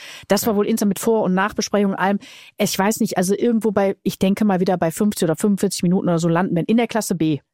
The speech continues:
Speaker 2: Okay.
Speaker 1: Wir reden im Moment nur über die Klasse B.
Speaker 2: Ja, ja, klar. L K W
Speaker 1: Großfahrzeug-,
Speaker 2: und Dings
Speaker 1: nee,
Speaker 2: ist
Speaker 1: das
Speaker 2: ja
Speaker 1: sind wir
Speaker 2: nochmal
Speaker 1: noch
Speaker 2: was
Speaker 1: gar
Speaker 2: ganz
Speaker 1: nicht.
Speaker 2: anderes. Ja, ja.
Speaker 1: Also wir reden im Moment nur über das,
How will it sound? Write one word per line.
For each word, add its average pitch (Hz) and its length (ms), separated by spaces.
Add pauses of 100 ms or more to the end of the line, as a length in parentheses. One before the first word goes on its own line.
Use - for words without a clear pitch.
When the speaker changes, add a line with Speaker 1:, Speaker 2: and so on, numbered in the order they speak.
(120)
Speaker 2:
Okay. 143 200
Speaker 1:
Wir 190 100
reden 233 120
im 233 60
Moment 226 220
nur 254 140
über 240 100
die 220 80
Klasse 214 280
B. 175 260 (200)
Speaker 2:
Ja, 110 100
ja, 101 140
klar. 92 240
L 104 80
K 202 60
W - 20
Speaker 1:
Großfahrzeug-, - 320
Speaker 2:
und 196 120
Dings 233 160
Speaker 1:
nee, 302 80
Speaker 2:
ist 320 60
Speaker 1:
das 262 100
Speaker 2:
ja - 20
Speaker 1:
sind - 20
wir - 40
Speaker 2:
nochmal - 140
Speaker 1:
noch 285 60
Speaker 2:
was - 80
Speaker 1:
gar 185 120
Speaker 2:
ganz 165 80
Speaker 1:
nicht. 165 100
Speaker 2:
anderes. 165 240
Ja, 175 140
ja. 170 120
Speaker 1:
Also 285 180
wir 233 160
reden 370 280
im 330 60
Moment 311 280
nur 320 220
über 277 140
das, - 360